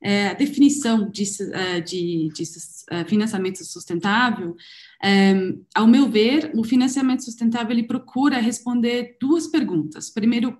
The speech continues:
como financiar projetos que contribuem com a sustentabilidade? E segundo, como financiar a transição, eh, de empresas ou do setor privado pra sustentabilidade? Então,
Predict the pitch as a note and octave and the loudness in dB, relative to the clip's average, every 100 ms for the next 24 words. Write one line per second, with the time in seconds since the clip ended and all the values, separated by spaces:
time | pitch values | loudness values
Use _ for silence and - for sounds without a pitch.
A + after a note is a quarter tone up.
0 | - C#4+ D#4+ F4+ D#4+ C4 B3+ - A#3+ - | 0 4 6 4 2 2 0 -2 -6 -6
1 | A#3+ C#4 C4+ A3+ A3+ A#3 F#3+ F3+ - G3 | -2 0 2 2 0 -2 -10 -14 -14 -10
2 | - G3+ G3+ F#3 F#3+ G3 F#3+ F#3+ G3+ F#3+ | -4 -2 -2 -2 -4 -4 -6 -6 -8 -6
3 | F3+ F3+ E3 D#3+ F3 A3+ B3 - - - | -4 -4 -2 -4 -4 -6 -10 -12 -20 -20
4 | - - A3+ B3 C4+ C#4 C#4 C#4+ D4 C#4+ | -8 -2 0 2 2 2 2 2 4 4
5 | B3+ B3 C#4 B3 - B3 - C4+ D#4 D4+ | 0 0 -2 -2 -2 -4 0 6 8 8
6 | - - B3 A3+ G3 - _ _ _ - | 4 0 0 0 -2 -8 _ _ _ -2
7 | G3+ G3 G#3 A3+ G#3+ A#3+ B3 G3 F#3 F#3 | 2 2 2 2 4 2 2 -2 -6 -6
8 | G3 A3 A3 G#3 B3 G3+ G3 G3+ A#3 - | -6 -6 -6 -6 -2 0 0 0 -4 -2
9 | A3+ A#3 B3 A#3+ A3+ B3 A3+ G#3+ B3+ F3+ | 0 2 2 -2 -4 -2 -2 -2 -4 -4
10 | D3 D3 - - A3+ A#3 | -8 -10 -12 -4 -2 -2